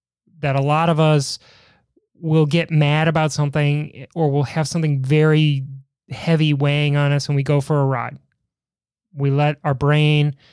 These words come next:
subconscious, process whatever the issue is and deal with it through the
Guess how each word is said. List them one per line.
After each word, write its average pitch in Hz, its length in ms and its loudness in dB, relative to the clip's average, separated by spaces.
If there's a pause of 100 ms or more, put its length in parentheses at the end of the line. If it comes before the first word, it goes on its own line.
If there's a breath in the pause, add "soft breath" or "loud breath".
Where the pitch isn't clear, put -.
(320 soft breath)
subconscious, 147 920 -2 (160)
process 143 580 -4
whatever 135 300 0
the 135 180 0
issue 156 320 0
is 185 480 2 (600 soft breath)
and 156 1000 0 (800)
deal 185 280 6
with 160 200 2
it 151 280 0
through 151 320 0
the 139 420 0